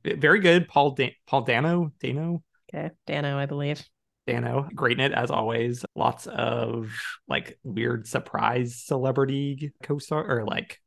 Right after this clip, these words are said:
Speaker 1: appearances.
Speaker 2: Never
Speaker 1: So, yeah,
Speaker 2: heard of
Speaker 1: I'd
Speaker 2: this film,
Speaker 1: recommend it.
Speaker 2: but I could see it being one. <laughs>
Speaker 1: Yeah, I think it is, like, just released or maybe early release in New York. It's,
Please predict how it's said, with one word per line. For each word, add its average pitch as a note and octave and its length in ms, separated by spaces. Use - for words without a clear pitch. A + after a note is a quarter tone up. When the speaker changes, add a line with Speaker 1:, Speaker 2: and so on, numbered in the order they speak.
Speaker 1:
appearances. C#3+ 800
Speaker 2:
Never F3 320
Speaker 1:
So, - 60
yeah, C#3+ 60
Speaker 2:
heard D3 100
of C#3+ 100
Speaker 1:
I'd - 0
Speaker 2:
this C#3 160
film, D3 300
Speaker 1:
recommend F3 40
it. - 40
Speaker 2:
but C#3 260
I C#3+ 100
could C#3+ 200
see C#3 200
it C3+ 180
being C3 280
one. D3 240
<laughs> - 280
Speaker 1:
Yeah, D3 340
I A#2+ 60
think C#3+ 160
it D#3+ 100
is, A#2+ 480
like, - 200
just - 320
released - 400
or - 40
maybe - 280
early - 240
release - 340
in A#1+ 60
New A#1 80
York. C2 340
It's, - 260